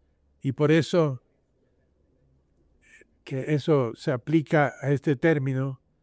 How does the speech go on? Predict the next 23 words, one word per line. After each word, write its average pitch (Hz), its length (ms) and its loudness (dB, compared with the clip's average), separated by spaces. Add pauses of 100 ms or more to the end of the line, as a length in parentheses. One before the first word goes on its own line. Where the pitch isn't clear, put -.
(200)
es 147 140 -2
la 143 120 0
forma 151 340 2
correcta, 139 760 -2 (280)
es 139 200 -8
una 151 260 2
inmersión 143 560 0
completa 135 760 -4 (600)
del 147 240 0
agua. 120 500 0 (920)
Puede 156 300 2
ser 165 260 0
aguas 147 560 -2
corridas 165 720 0
como 135 420 -2
en 135 60 -2
un 139 120 -2
arroyo, 180 600 0 (880)
o 139 280 -10 (680)
puede 147 220 -2
ser 156 140 -6
una 143 180 -4
piscina 185 640 -4